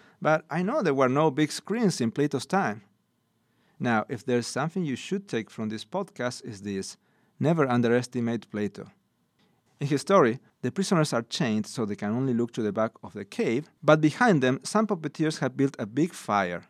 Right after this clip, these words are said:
which they use to project the shadows of carved figures on the wall. So maybe it's more of a shadow puppet show than a movie theater. We are not told who removes the chains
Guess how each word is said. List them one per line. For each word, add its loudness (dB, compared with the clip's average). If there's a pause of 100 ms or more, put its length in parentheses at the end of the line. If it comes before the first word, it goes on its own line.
(100)
which -4
they 4
use 0
to -4
project -2
the -4
shadows -6
of -18
carved 4
figures -2
on -2
the -8
wall. -10 (800)
So 4
maybe 2
it's 0
more -2
of -4
a -4
shadow -6
puppet -10
show -8
than -6
a -8
movie -6
theater. -10 (840)
We 2
are 6
not 4
told 2
who 0
removes 2
the -6
chains -10